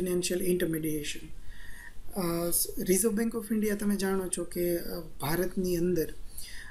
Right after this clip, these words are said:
અ, સેન્ટ્રલ બેંક ગણાય છે અને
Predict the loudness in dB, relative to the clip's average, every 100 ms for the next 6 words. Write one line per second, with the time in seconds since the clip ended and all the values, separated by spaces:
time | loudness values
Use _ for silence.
0 | -2 0 2 2 0 -2 0 0 0 -2
1 | -2 2 2 2 0 -2 -2 0 0 -2
2 | -4